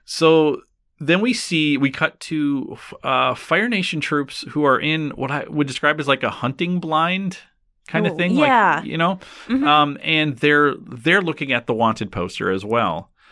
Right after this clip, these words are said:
Speaker 1: Um, and one of them says, "The Avatar can create," reading from the poster, "The Avatar can create tornadoes and run faster than the wind." And the other, the other Fire Nation soldier says, "That's just a bunch of Fire Lord propaganda. There's no way that's true."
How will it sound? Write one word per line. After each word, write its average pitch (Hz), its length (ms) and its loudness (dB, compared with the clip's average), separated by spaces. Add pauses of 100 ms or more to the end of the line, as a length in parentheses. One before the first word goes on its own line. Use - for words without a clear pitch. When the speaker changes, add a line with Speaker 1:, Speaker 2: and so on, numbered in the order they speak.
(220)
Speaker 1:
Um, 104 240 2
and 110 100 2
one 120 140 4
of 117 80 0
them 113 120 2
says, 113 280 0
"The - 120 -6
Avatar 135 440 -2
can 113 160 -6
create," 110 480 -2
reading 135 420 2
from 113 160 -2
the 101 60 -4
poster, 92 320 -4
"The 113 100 0
Avatar 156 300 -2
can 117 180 -8
create 101 560 -4
tornadoes 131 640 0
and 110 160 0
run 113 160 0
faster 120 500 -2
than 120 180 -4
the 104 80 0
wind." 98 500 -6 (680)
And 123 160 0
the 127 120 0
other, 226 440 2
the 139 220 -2
other 156 380 2
Fire 131 280 0
Nation 123 340 -4
soldier 127 420 -4
says, 101 280 -2
"That's 165 200 -2
just 269 200 -6
a 320 60 -2
bunch 117 280 0
of 117 100 -4
Fire 107 320 0
Lord 104 280 -2
propaganda. 104 840 -4 (540)
There's 120 220 0
no 123 220 2
way 127 240 2
that's 113 340 0
true." - 480 -8